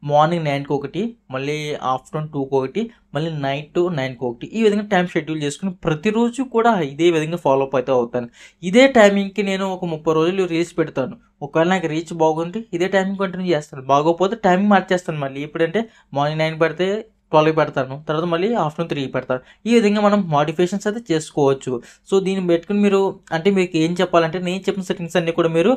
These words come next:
ఫాలో అప్ అవుతూ ఒక థర్టీ డేస్ అయితే ట్రై చేయండి. థర్టీ డేస్ ట్రై చేసిన తర్వాత రాకపోతే ఈ వీడియో ఓపెన్ చేసి కింద కామెంట్ సెక్షన్‌లో కామెంట్ చేయండి,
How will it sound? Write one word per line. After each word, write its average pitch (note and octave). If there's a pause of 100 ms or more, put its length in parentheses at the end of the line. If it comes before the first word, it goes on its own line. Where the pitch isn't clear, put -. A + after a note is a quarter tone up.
(340)
ఫాలో D#3+
అప్ F3+
అవుతూ D#3 (160)
ఒక F3
థర్టీ F#3
డేస్ F#3
అయితే E3+
ట్రై C#3+
చేయండి. B2 (280)
థర్టీ G#3
డేస్ A3+
ట్రై F#3
చేసిన E3+
తర్వాత E3
రాకపోతే D3 (140)
ఈ - (140)
వీడియో E3
ఓపెన్ D3+
చేసి D3+
కింద D3+
కామెంట్ C#3
సెక్షన్‌లో C#3
కామెంట్ C3+
చేయండి, D3+